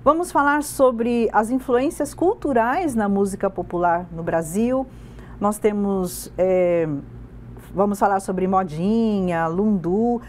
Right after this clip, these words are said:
vamos falar também sobre muitos compositores brasileiros, qual a influência dos compositores também europeus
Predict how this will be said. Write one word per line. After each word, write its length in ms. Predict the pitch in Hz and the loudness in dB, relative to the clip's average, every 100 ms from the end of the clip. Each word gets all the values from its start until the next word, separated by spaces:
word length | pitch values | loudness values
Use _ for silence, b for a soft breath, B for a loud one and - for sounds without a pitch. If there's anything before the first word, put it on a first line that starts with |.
| B B | B B
vamos 300 | 208 240 254 | 2 2 0
falar 300 | - 247 254 | 2 2 2
também 400 | 254 247 254 262 | 0 2 2 2
sobre 360 | 262 269 240 254 | 0 0 0 0
muitos 800 | 254 254 277 311 349 359 311 - | 0 2 2 2 0 0 -2 0
compositores 1120 | 254 254 226 208 202 - 185 196 214 247 - B B | 0 2 2 0 -2 0 4 4 2 -2 -8 B B
brasileiros, 1040 | - 185 214 226 190 160 165 180 185 196 - B B B - | -2 2 4 2 -2 0 2 2 0 -4 -10 B B B 4
qual 200 | 285 302 | 4 6
a 80 | 302 | 2
influência 840 | 311 - 269 247 285 370 - 240 | -2 0 2 2 0 0 0 0
dos 160 | 240 | 0
compositores 880 | - 247 240 233 220 226 220 220 208 | -2 0 2 2 2 0 2 2 0
também 460 | - 208 196 190 185 | -2 0 2 2 2
europeus 1120 | 190 190 185 - 180 214 202 185 156 - - | 2 2 0 2 4 4 4 2 -4 -12 -14